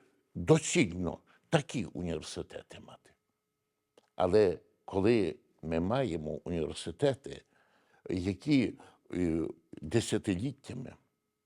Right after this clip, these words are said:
утверджували українськість, утверджували все, що пов'язано із українською ідеєю, виходили на всі абсолютно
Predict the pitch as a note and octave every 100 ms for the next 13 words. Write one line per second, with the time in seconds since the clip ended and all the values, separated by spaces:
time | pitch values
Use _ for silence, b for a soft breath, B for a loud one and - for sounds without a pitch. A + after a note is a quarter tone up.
0 | _ _ _ _ _ - B B C#3 C3
1 | C3+ D#3 F#3 D#3 G#2 B2+ A2 F#2+ G2+ -
2 | G#2+ - A2 G#2+ D#3+ - - - C#2+ -
3 | - - _ _ _ b b b D3 -
4 | A2 E3+ G3+ C3 F3+ F#3 F3 E3+ - F#3+
5 | F3+ - F3+ - F3 C3 A2+ D#3 F3+ B2+
6 | D3+ D3+ C#3 C3 G#2+ C#3 - B2+ B2+ D#3
7 | - - F2+ D#2+ - C#2+ E2+ A2+ G2 C#2+
8 | C2 - _ _ _ _ _ _ _ _
9 | _ _ _ _ - B B B B B
10 | B - B2+ A#2 D#3+ F#3+ F#3 F#3 F#3+ F#3+
11 | G3 D#3 - C3+ D#3 - - - A3+ A3
12 | - - - - F3+ E3+ A3 F#3+ - C#3+
13 | A#2+